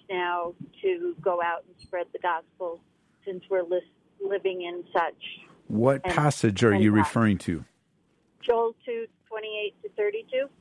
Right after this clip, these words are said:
Speaker 2: All right, so let's look at that together. Joel twenty-two, uh, two twenty-eight. "It shall come to pass afterward that I will pour out my Spirit on all flesh.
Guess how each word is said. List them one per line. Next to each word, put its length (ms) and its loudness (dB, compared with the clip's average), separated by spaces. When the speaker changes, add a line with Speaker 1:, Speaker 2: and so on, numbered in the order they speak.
Speaker 2:
All 220 -4
right, 500 0
so 160 -2
let's 320 -6
look 260 -4
at 180 -6
that 200 -6
together. 480 -4
Joel 480 -4
twenty-two, 1000 0
uh, 280 0
two 240 4
twenty-eight. 600 2
"It 100 -2
shall 120 4
come 220 4
to 80 6
pass 340 2
afterward 600 2
that 100 2
I 100 0
will 140 2
pour 300 2
out 180 2
my 160 2
Spirit 680 -2
on 240 0
all 340 0
flesh. 640 -6